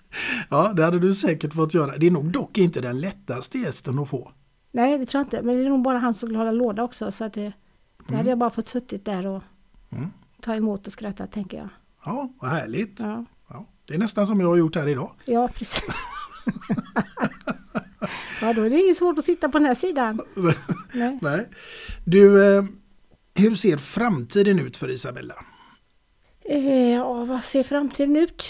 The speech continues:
Speaker 2: Jag tänker, eh, leva och må bra. Som jag sa förut,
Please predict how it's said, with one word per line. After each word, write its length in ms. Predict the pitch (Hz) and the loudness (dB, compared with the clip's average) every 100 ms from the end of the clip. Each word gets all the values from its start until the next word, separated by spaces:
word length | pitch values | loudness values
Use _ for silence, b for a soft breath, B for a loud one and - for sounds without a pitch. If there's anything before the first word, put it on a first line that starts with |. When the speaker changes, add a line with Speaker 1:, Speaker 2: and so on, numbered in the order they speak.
| - | -10
Speaker 2:
Jag 320 | 277 311 - | -2 -2 -2
tänker, 640 | - 240 226 - 226 220 220 | -2 -2 -2 -2 -2 -2 -4
eh, 380 | 214 208 208 | -4 -4 -4
leva 400 | 214 220 202 214 | -4 -4 -4 -4
och 80 | 254 | -2
må 160 | 302 311 | -2 -2
bra. 500 | 302 285 277 302 370 b b _ - | -2 0 0 -2 -4 b b _ -20
Som 220 | - 262 | -10 -8
jag 120 | 262 | -6
sa 140 | - | -6
förut, 680 | 262 302 247 240 277 - - | -4 -2 0 -2 -4 -12 -16